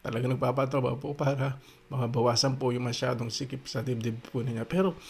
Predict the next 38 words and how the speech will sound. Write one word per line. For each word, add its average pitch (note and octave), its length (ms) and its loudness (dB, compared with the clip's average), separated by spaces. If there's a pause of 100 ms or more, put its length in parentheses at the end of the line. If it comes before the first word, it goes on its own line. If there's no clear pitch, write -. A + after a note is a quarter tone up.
(280)
pag C#3 140 2
nakikita D3+ 420 0
ko C3+ 80 4
naman C#3 240 2
po D3+ 160 2
ang C3+ 80 0
nanay C3 240 0
ko C#3+ 160 -4
umiiyak, B2 720 -4
ibig C3 160 2
sabihin D3 260 4
po D3 160 -2
masaya C3 400 2
siya. - 240 -6 (680)
Kapag C3 240 -2
nakita B2+ 480 2
niyo C3 160 0
po B2+ 180 2
yung B2 240 0
bahay A#2+ 380 2
ko C3 240 2 (800)
nung A#2+ 320 2
last A#2 320 2
Mother's B2 400 -2
Day, A2+ 240 0 (1500)
habang C3 240 4
ano-ano F3+ 420 6
ko E3 60 -2
po D#3 160 0
siya D3 160 6
ng A#2 160 2
video, - 380 -2 (1120)
siguro B2+ 320 2
na-imagine C#3 500 2
niyo D3 140 4
na D3+ 100 0
itsura C3+ 380 0
ko C3+ 240 -4